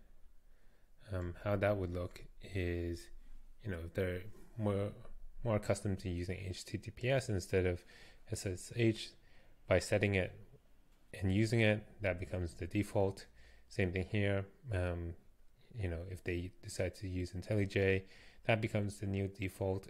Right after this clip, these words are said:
And anywhere in GitLab where you see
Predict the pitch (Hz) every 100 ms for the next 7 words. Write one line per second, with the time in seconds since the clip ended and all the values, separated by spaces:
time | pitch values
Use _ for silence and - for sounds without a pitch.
0 | - - 98 92 87 87 85 - - -
1 | - 101 95 90 87 87 98 92 92 90
2 | 104 - - - 127 - 98 90 90 90
3 | 87 87 - 123 113 110